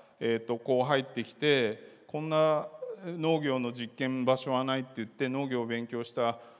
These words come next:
えー、子が卒業して、こう、ここで実-、実践して、あの、農業の活動をしてたりとか、そういうような形で徐々に徐々にこの町は今育とうとしています。また、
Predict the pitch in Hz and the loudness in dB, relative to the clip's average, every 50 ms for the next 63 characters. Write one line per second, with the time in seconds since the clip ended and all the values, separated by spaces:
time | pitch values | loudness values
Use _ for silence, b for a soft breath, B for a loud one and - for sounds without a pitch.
0 | B B _ - 120 113 113 107 110 110 110 - 123 120 123 135 143 139 120 110 | B B _ -2 0 0 2 0 0 -2 -4 -4 -2 2 4 6 6 6 4 4
1 | - 131 110 - - 120 117 117 117 113 - - - 160 151 127 113 - - 113 | 0 -4 -8 -8 -6 -4 -2 -2 -2 -4 -4 -4 0 2 2 2 0 -2 -4 -4
2 | 107 104 101 95 104 107 - - 113 - 113 110 113 113 110 110 B B B B | -4 -4 -4 -6 -8 -8 -8 -10 -6 -4 -4 0 2 2 0 0 B B B B
3 | B B B 143 131 131 127 123 - - - - - - - - - 135 123 110 | B B B -18 -14 -14 -14 -12 -12 -14 -14 -14 -16 -18 -20 -20 -14 -12 -12 -12
4 | - - - 117 113 113 - - - - 107 107 110 110 B B B B B B | -10 -8 -6 -6 -6 -6 -8 -8 -4 0 0 0 0 -2 B B B B B B
5 | B - 123 104 101 107 104 101 101 104 101 104 120 117 107 110 104 98 95 98 | B -6 -6 -4 -4 -4 -6 -6 -6 -6 -4 -4 -4 -4 -2 -4 -4 -6 -4 -4
6 | 123 139 131 120 131 - - - - - - - - - 117 107 92 92 87 - | -4 -4 -4 -4 -6 -8 -14 -20 -16 -14 -14 -14 -14 -12 -10 -10 -8 -8 -10 -8
7 | - 107 95 - 85 80 82 87 - - - - - - _ b b b b b | -8 -8 -8 -8 -10 -14 -14 -18 -20 -20 -20 -20 -20 -20 _ b b b b b
8 | b b b - 170 165 165 170 165 156 143 127 - 120 113 - 127 117 - 131 | b b b -4 -2 0 2 2 2 2 0 2 0 0 2 2 0 0 0 -2
9 | 120 120 135 160 156 151 147 131 123 120 117 135 143 143 143 135 120 110 110 - | -4 -2 -2 -4 -4 -2 -2 -2 -2 -2 -2 -4 -4 -4 -4 -4 -4 -6 -6 -6
10 | 113 107 101 101 101 98 - - 117 101 95 98 104 92 90 - - 107 95 95 | -6 -6 -4 -6 -6 -6 -6 -6 -6 -6 -6 -6 -8 -10 -12 -12 -12 -8 -8 -8
11 | 90 - - 98 92 - 87 82 - - - - - - - - - _ _ _ | -8 -8 -10 -14 -14 -16 -18 -20 -20 -20 -20 -20 -20 -20 -20 -20 -20 _ _ _
12 | _ _ _ _ b b b b b b b b b b b b b b _ _ | _ _ _ _ b b b b b b b b b b b b b b _ _
13 | - 139 139 - 160 156 156 156 160 175 | -12 -4 2 6 6 8 8 8 6 2